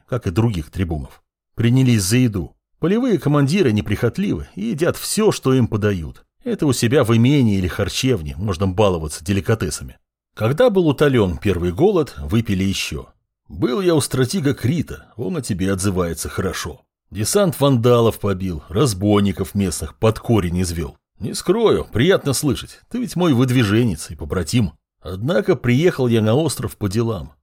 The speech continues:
а точнее за тобой». Алексей удивленно вскинул брови, но вопросы задавать не стал. Захочет Астрис, скажет сам. «Два важных события произошло, Алексей. Умер персидский шах Ездигерд второй,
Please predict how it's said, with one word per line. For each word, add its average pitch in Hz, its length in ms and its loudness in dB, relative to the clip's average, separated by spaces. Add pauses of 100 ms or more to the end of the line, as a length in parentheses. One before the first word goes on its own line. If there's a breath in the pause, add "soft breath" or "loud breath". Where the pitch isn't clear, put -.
(160)
а - 60 -20
точнее 90 520 -6
за 80 160 -4
тобой». 76 400 -2 (380)
Алексей 120 540 0
удивленно 139 640 2
вскинул 113 460 -2
брови, 95 480 0 (100)
но 185 140 -4
вопросы 147 400 0
задавать 101 460 0
не 107 100 0
стал. - 420 -8 (240)
Захочет - 540 -2
Астрис, 78 400 -8
скажет 117 400 -2
сам. 69 320 -6 (420)
«Два 147 360 0
важных 151 420 2
события 139 560 2
произошло, 85 640 -4
Алексей. - 420 -8 (300)
Умер 190 340 2
персидский 151 640 0
шах - 420 0
Ездигерд 123 640 0
второй, 117 520 -2